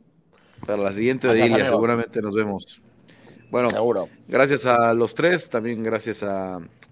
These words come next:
Speaker 1: eh, Héctor, eh, Cruz, nuestro productor, que ya nos está haciendo el traslado al mundo del boxeo con Quique Rodríguez. Eh, Quique, ¿cómo estás? Eh, un gusto saludarte, como siempre.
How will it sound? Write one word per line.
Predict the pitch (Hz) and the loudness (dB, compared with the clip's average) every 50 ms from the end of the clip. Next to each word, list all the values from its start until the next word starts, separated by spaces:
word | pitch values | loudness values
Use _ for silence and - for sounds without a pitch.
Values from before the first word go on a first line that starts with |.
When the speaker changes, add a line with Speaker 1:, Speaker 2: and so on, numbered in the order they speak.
| - - | -16 -10
Speaker 1:
eh, | 90 95 98 95 92 92 90 85 - - | -8 -6 -4 -4 -4 -4 -6 -8 -10 -10
Héctor, | - 98 - _ _ - 95 90 87 87 87 85 80 | -12 -14 -16 _ _ -6 -4 -4 -4 -6 -6 -6 -6
eh, | 78 73 78 76 76 | -6 -8 -10 -12 -12
Cruz, | - - - 110 | -12 -12 -10 -10
nuestro | 113 - - 98 85 | -12 -12 -12 -14 -12
productor, | - 90 87 85 82 - - 123 127 - - - _ _ _ | -8 -8 -8 -8 -6 -4 -4 -4 -4 -6 -10 -20 _ _ _
que | - 90 87 85 | -10 -10 -6 -6
ya | 87 92 | -4 -4
nos | 92 92 80 | -6 -6 -10
está | 80 - - 101 101 101 101 - - - - - - - - - - - | -12 -10 -6 -2 -2 -2 -2 -4 -8 -20 -20 -20 -20 -20 -20 -20 -20 -16
haciendo | - - - 101 101 101 98 101 95 92 90 87 85 78 - - - - - - - | -14 -8 -6 -4 -4 -2 -2 -2 0 0 -2 -2 -4 -6 -8 -12 -20 -20 -20 -12 -10
el | 85 90 85 - | -8 -8 -6 -6
traslado | 95 92 87 85 98 107 104 110 110 113 110 - - | -4 -6 -4 -2 -2 0 0 2 2 0 -2 -2 -6
al | - 95 101 101 101 98 - | -8 -8 -6 -8 -8 -10 -8
mundo | 113 120 127 131 127 120 110 | -6 -2 0 4 4 4 4
del | 104 98 | 4 2
boxeo | 90 92 - - 120 113 | -2 -6 -6 -4 -6 -6
con | - 104 92 | -6 -8 -14
Quique | - - 104 - - 117 | -14 -16 -10 -4 -2 -2
Rodríguez. | 107 92 90 90 104 123 123 120 110 110 110 110 - - - - - - - - - - _ _ _ - | -2 -2 -4 -4 -2 -2 0 0 2 2 2 2 0 -4 -12 -18 -20 -20 -20 -20 -20 -20 _ _ _ -4
Eh, | - 104 104 101 101 101 101 101 104 - | 0 0 2 2 2 2 0 0 -2 -2
Quique, | - - 196 185 - - 170 160 156 - | 0 0 0 2 4 4 6 6 6 4
¿cómo | - 151 156 | 2 0 -4
estás? | 147 - - 151 156 156 - - - | -2 0 2 4 4 2 0 -2 -4
Eh, | 120 117 113 | -2 -2 -2
un | 110 120 120 | -4 -4 -6
gusto | 127 123 - 113 | -8 -8 -8 -8
saludarte, | 113 107 104 101 110 120 117 - 113 | -6 -4 -2 -2 -2 -2 -2 -4 -4
como | 98 95 95 | -6 -6 -6
siempre. | 92 - 113 117 117 113 123 127 120 | -4 -2 -2 -2 2 4 4 4 4